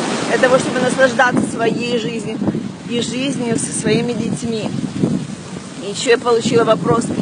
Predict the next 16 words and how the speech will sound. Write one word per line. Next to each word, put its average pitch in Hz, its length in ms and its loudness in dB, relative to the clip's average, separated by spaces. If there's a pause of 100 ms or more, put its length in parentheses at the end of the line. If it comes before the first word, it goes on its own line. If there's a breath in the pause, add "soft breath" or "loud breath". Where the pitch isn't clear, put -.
(280 loud breath)
есть 233 220 0
ли 269 60 -4
такой 247 320 4
курс 269 400 0
для 233 220 4
мужчин? 240 520 -4 (1120)
А, 214 340 2
онлайна 277 540 4
группового 254 560 0
курса 254 340 -4
для 226 140 0
мужчин 240 400 -2
у 220 60 -4
меня 226 280 0
пока 220 300 -2
нету, 233 540 2